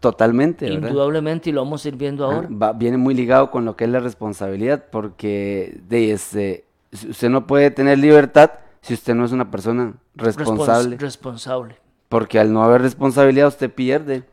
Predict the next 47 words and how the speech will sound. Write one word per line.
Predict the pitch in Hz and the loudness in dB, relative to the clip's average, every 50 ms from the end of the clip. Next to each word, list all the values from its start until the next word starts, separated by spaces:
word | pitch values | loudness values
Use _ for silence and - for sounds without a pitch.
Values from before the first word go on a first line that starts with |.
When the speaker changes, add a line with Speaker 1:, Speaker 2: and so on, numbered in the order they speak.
| - | 0
Speaker 2:
Podría | - 170 170 160 156 160 170 185 196 202 196 190 - _ | 2 4 4 4 2 0 0 0 0 0 -2 -4 -8 _
Speaker 1:
Podri-, | |
Speaker 2:
perder. | 160 147 131 127 123 131 165 165 | -2 2 2 2 2 2 0 0
Speaker 1:
podría | 123 117 113 113 135 160 160 143 | 0 0 2 4 6 6 6 6
perder | - - 113 110 107 120 135 139 143 - - | 4 -2 -4 -4 -2 -2 -4 -4 -4 -10 -16
Speaker 2:
Sí. | - - 117 113 | -14 -10 -6 -4
Speaker 1:
la, | 113 107 101 101 98 | -4 -4 -4 -6 -8
la | 107 117 113 107 | -6 -6 -4 -4
libertad. | 107 104 98 95 95 92 92 - 135 156 - _ _ _ _ _ | -4 -6 -8 -10 -12 -12 -14 -14 -14 -14 -16 _ _ _ _ _
Speaker 2:
Podría | 147 143 131 127 131 143 139 | -12 -10 -10 -8 -8 -10 -10
perder | 143 135 127 123 127 | -10 -12 -10 -8 -8
la | 131 - | -6 -6
Speaker 1:
¿Verdad? | 104 120 | -8 -8
Speaker 2:
libertad. | 120 113 - _ 113 - _ _ - | -10 -12 -16 _ -20 -20 _ _ -8
Speaker 1:
Ese, | - 110 95 107 107 | -8 -6 -4 -4 -4
ese, | 107 107 120 107 | -4 -2 -2 -2
ese | 110 113 123 | -2 -2 -2
es | 117 | -2
un | 113 123 | -2 -2
hecho. | 143 139 - 110 98 - _ _ - - - - _ - | -4 -4 -6 -12 -14 -14 _ _ -20 -20 -20 -20 _ -6
Es | 101 110 | -4 -2
un | 127 135 | -2 2
tema | - 151 151 156 | 4 6 6 8
muy, | 151 156 160 165 160 156 | 8 8 10 10 8 8
muy | 127 127 143 147 | 6 4 4 4
lindo | 147 160 165 160 170 143 | 4 4 4 4 2 2
porque | 143 131 120 - - 110 101 95 95 - | 0 -2 -2 -2 -2 -4 -4 -6 -8 -2
a | 101 104 104 110 | 0 2 4 4
esto, | 117 - - - 165 165 - - - _ _ _ _ | 2 2 4 4 4 4 4 2 -6 _ _ _ _
a | 110 110 113 | 2 2 2
esto | 120 120 - - 156 143 | 2 0 0 0 0 2
nos, | 131 123 113 104 92 - | 2 2 0 -2 -6 -8
nos | 110 107 98 117 | -8 -6 -2 -2
ha | 123 | 0
llamado | 123 139 135 139 139 139 143 139 135 123 | 2 2 4 4 4 4 4 2 2 0
nuestro | 113 117 110 104 - - 101 92 | -2 -4 -6 -6 -8 -12 -16 -14
Señor, | 90 98 131 160 131 | -12 -10 -10 -8 -8
¿verdad? | 101 98 117 143 156 - | -8 -8 -6 -8 -6 -4
De | 117 117 110 107 | -4 -4 -4 -4
Speaker 2:
Así | - - - 131 123 117 | -8 -12 -14 -14 -14 -14
es. | 120 - - | -14 -12 -12
Speaker 1:
a | 95 | -12
ser, | 95 - 107 120 - - | -10 -8 -10 -10 -10 -12
a | - 90 | -14 -14
ser | 85 104 113 120 | -12 -10 -8 -6
libres | 135 175 202 160 113 101 98 95 | -6 -6 -6 -6 -6 -8 -8 -8
realmente. | 104 104 104 110 107 104 - 95 | -8 -8 -8 -10 -12 -12 -16 -20